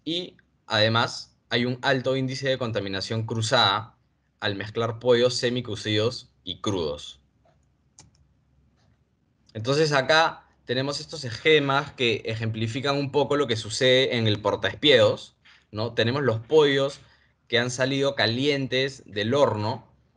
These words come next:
y que, eh, están a una temperatura interna muy alta y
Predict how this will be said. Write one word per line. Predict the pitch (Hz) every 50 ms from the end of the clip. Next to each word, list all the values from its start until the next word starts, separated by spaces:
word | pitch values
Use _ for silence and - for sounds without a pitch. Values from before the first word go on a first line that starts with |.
| _ _ _ _ -
y | 180 196 180 -
que, | 175 165 165 160 - - _ _ _ _ _
eh, | - 107 104 95 101
están | 110 110 123 131
a |
una | 135 143 135
temperatura | 131 120 107 107 107 110 123 123 127
interna | 120 117 131 120 123 127
muy | 131 143 165 180 175
alta | 175 160 143 123 110 135 135 - - _ _ _ _ _ _ _ _ _ _ _ _ _ -
y | 117 113 110 104 104 101 101 98 98 95 95 92 90 90 87